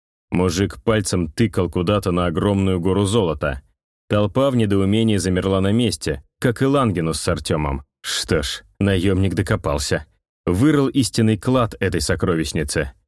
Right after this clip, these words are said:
Из горы золота на отряд смотрел огромный, не меньше, чем с рост человека, сверкающий пламенный рыжевой глаз с кошачьим вертикальным зрачком.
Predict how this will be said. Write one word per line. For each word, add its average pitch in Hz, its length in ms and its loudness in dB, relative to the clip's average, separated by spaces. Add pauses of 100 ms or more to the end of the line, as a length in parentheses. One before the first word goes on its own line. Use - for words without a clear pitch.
(160)
Из 82 200 0
горы 92 280 2
золота 90 640 0
на 113 160 2
отряд 135 300 0
смотрел 120 480 0
огромный, 101 840 0 (140)
не 110 160 4
меньше, 131 400 0
чем 113 240 0
с - 80 -6
рост 123 320 -2
человека, 104 560 0
сверкающий 101 760 0
пламенный 101 600 2
рыжевой 90 420 0
глаз 101 520 0 (220)
с - 100 -4
кошачьим 104 640 0
вертикальным 85 580 -2
зрачком. 78 560 -4